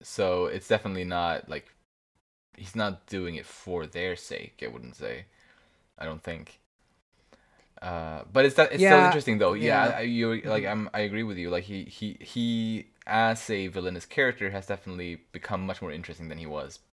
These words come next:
Speaker 1: in volume one or book one at, at, at least.
Speaker 2: Mm-hmm.
Speaker 1: Uh, for sure. And how, I mean, he still has the chains and stuff. He still loves his chains.
Speaker 2: <laughs>
Speaker 1: But,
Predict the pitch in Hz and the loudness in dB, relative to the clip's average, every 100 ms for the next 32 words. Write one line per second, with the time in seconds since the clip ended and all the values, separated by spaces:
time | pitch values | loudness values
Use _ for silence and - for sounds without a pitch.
0 | _ - 90 85 76 - - _ 82 85 | _ -14 -8 -8 -8 -16 -20 _ -10 -10
1 | 76 - 82 76 - _ 82 90 - 85 | -10 -8 -8 -8 -14 _ -10 -10 -8 -10
2 | 71 - - 73 - - 67 - _ - | -10 -14 -18 -16 -16 -16 -18 -20 _ -20
3 | - - - - - 139 120 123 113 90 | -20 -20 -20 -20 -18 -16 -12 -12 -10 -10
4 | 82 78 82 _ _ - 82 - 85 78 | -8 -10 -14 _ _ -12 -10 -8 -6 -4
5 | 107 110 110 104 104 110 120 120 117 139 | -4 4 6 6 4 2 2 0 0 2
6 | 120 101 87 - 120 110 95 90 90 87 | 4 2 -2 -8 -2 -2 -2 -8 -6 -4
7 | 80 92 87 92 87 87 87 80 - 98 | -4 -6 -4 -4 -2 -4 -4 -10 -4 -4
8 | 87 82 - 143 143 - 151 135 143 107 | -2 -4 -4 -4 -4 -4 -4 -4 4 8
9 | 101 101 | 8 8